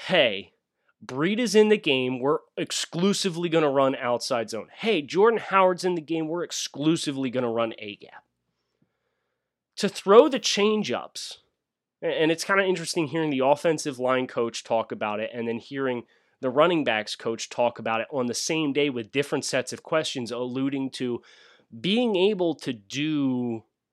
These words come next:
all of it and call upon all of it. Their team identity is gonna be one thing, but the ability to at least execute to some degree in functionality to have Jordan Howard run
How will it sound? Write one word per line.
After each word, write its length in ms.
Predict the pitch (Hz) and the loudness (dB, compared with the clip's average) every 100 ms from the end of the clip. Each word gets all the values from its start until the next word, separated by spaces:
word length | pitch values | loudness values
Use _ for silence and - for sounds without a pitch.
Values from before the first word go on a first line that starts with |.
| _ _ _ _ _ - | _ _ _ _ _ 4
all 320 | 143 131 110 | 6 6 2
of 100 | 92 | -4
it 180 | 87 - | -12 -10
and 140 | 143 131 | -10 -6
call 340 | - 170 180 | 0 4 4
upon 480 | 143 - 143 123 117 - | 2 -2 0 0 0 -4
all 240 | 135 123 110 | 0 2 0
of 100 | 98 | -6
it. 160 | - | -4
Their 180 | 151 165 | 0 0
team 380 | - - 294 320 | -2 -2 2 4
identity 640 | 170 120 131 139 123 110 | 4 4 4 4 2 -4
is 100 | 107 | -6
gonna 220 | - 120 107 | -4 -4 -4
be 140 | 107 | -8
one 320 | 107 120 110 | -4 -4 -4
thing, 260 | 107 90 117 _ _ _ - | -10 -16 -20 _ _ _ -2
but 160 | 156 | 0
the 120 | 160 | 2
ability 380 | 156 190 262 254 | 2 4 4 2
to 180 | 208 160 | -4 -4
at 120 | 131 | -4
least 400 | 139 151 190 - - | -4 -4 -4 -6 -2
execute 640 | 156 156 - 139 143 131 - | -2 -2 -6 -8 -10 -10 -8
to 160 | 165 | -6
some 420 | - - 165 185 | -4 0 2 2
degree 440 | 185 135 131 127 123 | -2 -6 -6 -4 -4
in 80 | 120 | -4
functionality 1160 | - 131 131 - 131 120 170 190 156 110 113 - - _ - | -2 0 0 -4 -2 0 2 2 0 -4 -10 -14 -20 _ -4
to 80 | 185 | -2
have 280 | 208 240 | -2 -4
Jordan 340 | 185 147 135 131 | -4 -2 -2 -2
Howard 360 | 131 127 123 113 | 0 0 0 0
run 220 | 127 | -2